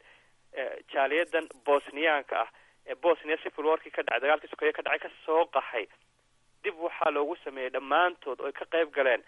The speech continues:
barnaamijyo lagala hadlayo dagaaladii, dhibaatooyinkii ka soo gaadhay ee xusuustooda ilaa hadda ku jirta, en, en, laga daaweynayo, la-, laga fududeynayo haddaan qaab kale u dhigo. En, annaga dadkeenu marka inta badan waxyaabahaas ma qaadano. Cilmi ahaanna waa wax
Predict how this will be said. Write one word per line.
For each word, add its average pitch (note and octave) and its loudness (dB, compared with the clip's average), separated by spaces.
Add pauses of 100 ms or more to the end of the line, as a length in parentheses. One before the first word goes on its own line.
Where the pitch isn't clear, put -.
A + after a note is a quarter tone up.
(560)
barnaamijyo C#3+ -4 (360)
lagala C3+ 4
hadlayo E3 2
dagaaladii, D#3+ 0 (500)
dhibaatooyinkii D3+ 0
ka F#3 -10
soo F3 -4
gaadhay D#3 2
ee B2+ 0
xusuustooda E3 -4
ilaa D3+ 2
hadda D#3+ -2
ku F3 -10
jirta, D#3+ -6 (760)
en, C#3 0
en, C3 -8 (140)
laga D#3 6
daaweynayo, D3 4
la-, C#3 0 (220)
laga D3+ 4
fududeynayo D#3 0 (120)
haddaan D3 0
qaab - -4
kale C3 -4
u C#3 0
dhigo. C3 0 (320)
En, B2+ -2
annaga E3+ 2
dadkeenu F3 -4
marka D3+ -4 (300)
inta F3+ -8
badan F3 2
waxyaabahaas D#3+ 0
ma E3+ -8
qaadano. C3 0
Cilmi D3+ -4
ahaanna E3 0
waa D3+ 0
wax - -4